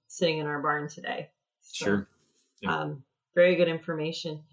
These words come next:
Speaker 1: Well, Justin, we're kinda wrapping up our time here. Are there any key points or takeaways that you'd like our audience to remember from our conversation?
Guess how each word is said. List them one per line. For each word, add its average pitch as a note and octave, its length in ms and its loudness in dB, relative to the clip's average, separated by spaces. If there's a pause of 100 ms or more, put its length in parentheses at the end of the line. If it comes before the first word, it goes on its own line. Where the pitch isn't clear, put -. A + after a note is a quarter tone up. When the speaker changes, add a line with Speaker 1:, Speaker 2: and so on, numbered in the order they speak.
(300)
Speaker 1:
Well, F#3 80 0
Justin, A3 360 4
we're G3+ 140 6
kinda A3+ 300 4
wrapping F#3+ 420 4
up F3+ 160 2
our E3 160 6
time G3+ 440 4
here. E3+ 280 4
Are D#3 60 2
there F3 160 6
any G#3 300 6
key A#3 340 0
points A3+ 340 4
or F#3+ 80 4
takeaways F3+ 680 4
that - 180 2
you'd D#3+ 100 -2
like E3 240 2
our E3 160 4
audience D#3+ 520 0 (100)
to E3+ 80 -4
remember D#3+ 500 -2
from D#3+ 160 -6
our D3+ 160 -2
conversation? D#3 840 -4